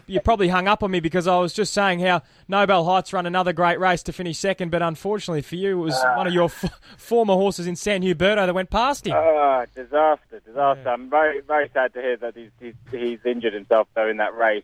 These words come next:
Speaker 2: but it was a pretty firm track, I
Speaker 1: Mm.
Speaker 2: suppose, and he, and he put in a mighty effort. Um, yeah, very frustrating. I suppose that horse has dropped ten, ten points since he was with us, and,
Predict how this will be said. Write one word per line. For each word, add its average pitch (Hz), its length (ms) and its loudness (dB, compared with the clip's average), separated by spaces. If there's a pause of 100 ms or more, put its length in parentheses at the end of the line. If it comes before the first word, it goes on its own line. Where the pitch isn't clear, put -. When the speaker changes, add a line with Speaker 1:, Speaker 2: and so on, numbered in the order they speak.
(120)
Speaker 2:
but 113 100 -8
it 110 160 -6
was 123 220 -4
a 101 60 -18
pretty 107 280 -12
firm 107 220 0
track, 113 260 2
I - 60 -14
Speaker 1:
Mm. 113 60 -16
Speaker 2:
suppose, 113 300 0
and 104 80 -16
he, 107 220 -10
and 117 80 -14
he 110 80 -14
put 131 180 0
in 117 140 2
a 110 60 -2
mighty 110 420 -2
effort. 110 320 -6 (180)
Um, 110 280 -2 (260)
yeah, 151 260 4
very 156 220 2
frustrating. 131 600 -4
I 120 60 -10
suppose 135 320 -6
that 131 160 -2
horse 131 280 -2
has 120 120 -20 (100)
dropped 151 240 -8
ten, 113 180 -6 (160)
ten 117 220 -2
points 123 400 -2
since 110 220 -16
he 117 80 -6
was 107 160 -10
with 120 160 4
us, 117 160 4 (100)
and, 110 320 -8